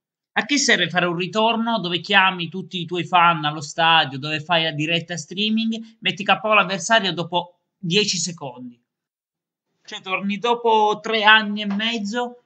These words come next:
non vuoi nemmeno vedere a che livello sei rispetto agli altri heavyweight, se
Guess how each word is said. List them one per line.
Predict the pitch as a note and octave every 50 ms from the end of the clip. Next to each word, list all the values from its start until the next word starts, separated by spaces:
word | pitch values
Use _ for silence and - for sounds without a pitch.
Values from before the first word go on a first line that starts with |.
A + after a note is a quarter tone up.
| _
non | - G3 G3+
vuoi | F#3+ G3+ G3+
nemmeno | F#3 F#3+ G3 G3+ G3+ G3+ G3
vedere | G3 F#3+ G3 G3+ G3 F#3+ F#3+ F#3 F#3
a | F3+ F3+
che | F3+ G3 F#3+
livello | F#3+ F#3+ F3 F3+ F3 F3 F3+
sei | D#3+ - F3 E3+ E3+ F3 E3+ E3+ E3 D#3+
rispetto | D#3 D#3+ C#3+ - F3+ F3 F3+ F3
agli | E3 D#3+ E3+
altri | E3+ E3 E3 E3+
heavyweight, | F3+ E3 E3 D3+ D#3 D#3 D#3 D#3 D#3 D#3 D3+ D3+ D3+ D3 D3 _ E3 D#3 D#3 D3 - _ _ _
se | _ - - F3 E3 E3 E3+ E3+ E3+ E3+ E3